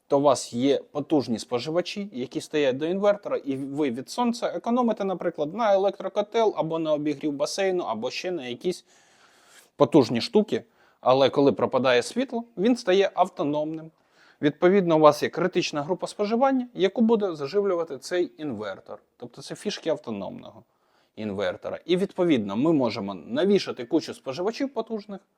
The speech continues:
які перевищують номінал інвертора, точно так же, як з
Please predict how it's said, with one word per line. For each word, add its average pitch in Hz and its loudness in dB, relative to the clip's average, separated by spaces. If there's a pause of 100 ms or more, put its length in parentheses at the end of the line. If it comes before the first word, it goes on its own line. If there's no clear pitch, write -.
(240)
які 160 0
перевищують 156 2
номінал 127 -4
інвертора, 202 0 (300)
точно - -2
так 175 0
же, 135 -4
як 135 0
з 165 0